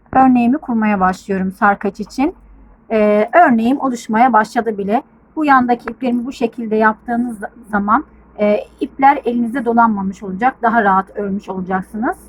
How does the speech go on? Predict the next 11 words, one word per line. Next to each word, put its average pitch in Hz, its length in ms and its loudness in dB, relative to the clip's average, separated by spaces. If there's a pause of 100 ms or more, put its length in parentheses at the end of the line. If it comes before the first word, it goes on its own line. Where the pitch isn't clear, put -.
(800)
Bu 370 60 -4
şekilde 208 1000 -4
ipin 294 240 -8
altından 214 680 -2
dolanarak 269 680 -6 (840)
bu - 40 -16
şekilde 220 600 -8
ortadaki 240 640 -6
ipimizi 185 600 -8
sabit 190 600 -2
tutarak 285 520 -2